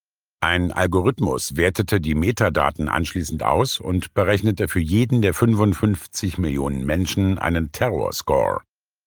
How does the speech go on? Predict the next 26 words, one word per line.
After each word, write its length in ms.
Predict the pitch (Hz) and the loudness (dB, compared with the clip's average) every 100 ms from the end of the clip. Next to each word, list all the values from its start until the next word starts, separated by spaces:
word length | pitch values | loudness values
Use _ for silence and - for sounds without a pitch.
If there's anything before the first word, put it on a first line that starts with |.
| _ | _
Wer 140 | 82 92 | 2 4
sich 200 | 98 - | 2 2
suspekt 480 | 85 - 139 - | 0 0 -4 -4
benahm, 520 | - 110 65 50 50 - | 0 0 2 -2 -4 -10
also 380 | - 64 60 57 | -8 -6 -4 -4
beispielsweise 800 | 50 65 - 80 - 69 71 71 | -2 -2 -2 -6 -2 -2 0 -2
exzessiv 680 | 78 - 80 - 113 117 | -4 -2 -2 0 0 0
seine 300 | - 82 80 | 0 0 0
sim-Karten 600 | 76 123 151 139 57 71 | 0 0 0 0 -2 -2
wechselte, 520 | 65 65 - 78 104 110 _ _ _ 80 | -2 -2 -2 0 0 0 _ _ _ 0
nur 260 | 87 85 | 2 4
Anrufe 460 | 80 117 120 113 131 | 4 4 4 4 2
erhielt, 560 | 113 107 117 131 135 | 4 2 4 2 0
statt 240 | - 78 78 | -4 -4 -2
selbst 320 | 80 73 - | 0 -2 0
anzurufen, 720 | 110 127 95 69 80 120 107 - _ _ - | 0 2 0 0 0 0 0 -4 _ _ -2
oder 200 | 90 92 | 2 4
sich 160 | 90 76 | 2 0
besonders 500 | 92 90 87 82 - | 0 2 2 2 2
häufig 360 | 90 87 71 | 0 0 -2
an 120 | 65 | -4
Flughäfen 600 | 69 147 170 - 58 - | -2 -4 -2 -2 -2 -2
aufhielt, 500 | 53 60 - 92 117 - _ _ - | -2 -2 -2 0 0 -2 _ _ -2
wurde 400 | 90 87 90 95 | 4 4 4 2
zum 300 | - 107 107 | 2 2 2
Terroristen. 840 | 101 98 104 110 92 - 62 50 | 0 0 2 2 0 -4 -8 -10